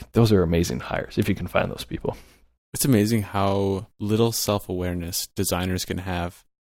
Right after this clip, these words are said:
Speaker 2: when they go into things. Like, it, it feels like we're creative and we're thinking in different ways and everything. And then you'll go into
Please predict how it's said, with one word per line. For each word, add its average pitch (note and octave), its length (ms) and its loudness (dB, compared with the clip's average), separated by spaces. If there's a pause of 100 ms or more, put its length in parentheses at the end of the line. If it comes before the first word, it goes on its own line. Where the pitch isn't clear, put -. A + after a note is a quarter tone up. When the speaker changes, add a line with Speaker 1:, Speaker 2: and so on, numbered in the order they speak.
(160)
Speaker 2:
when G2+ 140 -2
they G2 80 0
go F#2 160 -2
into F#2 120 -4
things. F2 380 -6
Like, A2 220 -2
it, - 180 -2 (100)
it - 100 -8
feels C3 340 4
like A2 200 2
we're G2 140 0
creative B2 340 4
and G#2 100 0
we're F2 80 -4
thinking G#2 240 -4
in F2+ 60 -4
different G2 280 -4
ways C3+ 260 4
and B2+ 60 0
everything. A#2+ 320 -2 (480)
And G2+ 80 -2
then A2 100 2
you'll A#2 140 4
go G2+ 120 2
into G#2+ 200 0